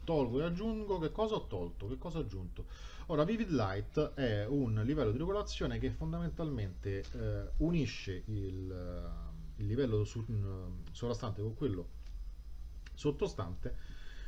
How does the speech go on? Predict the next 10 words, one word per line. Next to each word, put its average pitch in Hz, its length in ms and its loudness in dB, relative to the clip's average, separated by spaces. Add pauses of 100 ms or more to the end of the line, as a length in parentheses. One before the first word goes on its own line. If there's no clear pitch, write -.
(260)
eh, 113 580 2
tram-, 196 320 4 (120)
eh, 120 320 2
unicamente 208 600 4
tramite 190 420 6
le 190 140 6
luci 170 400 2
vivide, 107 540 2
le 110 120 4
luci 147 480 2